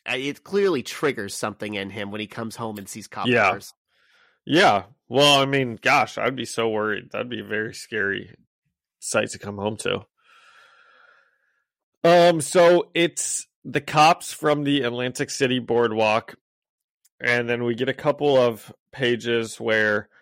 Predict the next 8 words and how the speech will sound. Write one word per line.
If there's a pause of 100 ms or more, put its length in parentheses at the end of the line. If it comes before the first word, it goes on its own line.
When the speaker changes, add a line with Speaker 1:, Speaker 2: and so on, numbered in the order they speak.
(420)
Speaker 2:
not
a
word
is
said. (100)
The
cops
are